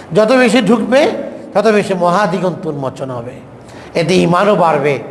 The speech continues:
আল্লাহর প্রতি আস্থা বিশ্বাস বাড়বে, আল্লাহর কুদরতের সামনে নতশির হয়ে যাবে, ঈমানের বলে বলিয়ান হয়ে নতশির হয়ে যাবে। আল্লাহ পাক আমাদের সকলকে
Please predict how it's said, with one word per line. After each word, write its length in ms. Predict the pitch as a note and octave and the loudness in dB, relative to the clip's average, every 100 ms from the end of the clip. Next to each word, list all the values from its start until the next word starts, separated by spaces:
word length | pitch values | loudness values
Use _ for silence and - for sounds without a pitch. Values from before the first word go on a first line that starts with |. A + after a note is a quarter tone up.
| - - - | -16 -10 -6
আল্লাহর 300 | D3+ F3+ F3+ | 0 0 0
প্রতি 200 | E3 E3+ | 0 0
আস্থা 320 | D3 - D#3+ | 0 -2 -4
বিশ্বাস 500 | D3+ - G3 G3+ D3+ | -2 -4 0 0 0
বাড়বে, 380 | D3+ C#3 C#3 B2 - - - | 0 0 -2 -2 -8 -16 -8
আল্লাহর 300 | D3+ F3+ F#3+ | -2 2 2
কুদরতের 460 | F3+ G#3 A3+ B3 A#3+ | 2 0 2 4 2
সামনে 600 | - F#3 F#3 G#3 D4+ E4 - - - - - | 2 -2 -2 0 0 -2 -8 -14 -16 -20 -2
নতশির 500 | F#3 F3+ G#3 - C#4 | 0 2 0 2 4
হয়ে 180 | D4 D4 | 4 4
যাবে, 240 | E3+ C#3 C#3 - - - - - - | 2 0 -2 -8 -14 -16 -20 -14 -6
ঈমানের 420 | F#3 F3+ F#3 F3 | 0 2 4 4
বলে 220 | D#3+ D3 | 2 2
বলিয়ান 400 | C#3 E3 F#3 F3 | 2 2 2 2
হয়ে 240 | C#3+ C3+ G#2 - - - - | 0 -2 -4 -12 -16 -10 -6
নতশির 400 | E3+ F3 - F3+ | -2 -2 0 0
হয়ে 180 | C#3+ B2 | 0 -2
যাবে। 280 | C#3 C3 - C#3 - - - - | -4 -6 -10 -14 -16 -18 -20 -6
আল্লাহ 220 | D#3 D#3+ D3 | 0 0 2
পাক 200 | D3+ C3+ | 2 2
আমাদের 280 | C3+ C#3 C#3 | 0 0 -2
সকলকে 840 | - - E3 A3 F#3+ E3+ A#2+ - | -4 -4 2 2 2 0 -2 -6